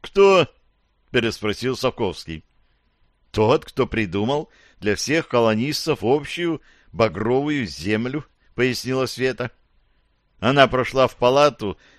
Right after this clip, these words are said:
и уселась на кровать рядом с Пашей.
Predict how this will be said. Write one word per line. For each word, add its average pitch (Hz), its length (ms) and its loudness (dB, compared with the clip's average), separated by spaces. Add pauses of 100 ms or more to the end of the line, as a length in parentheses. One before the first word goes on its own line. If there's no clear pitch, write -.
(140)
и 107 120 0
уселась 135 560 -2
на 110 140 0
кровать 120 480 2
рядом 110 320 0
с - 140 -12
Пашей. 87 640 0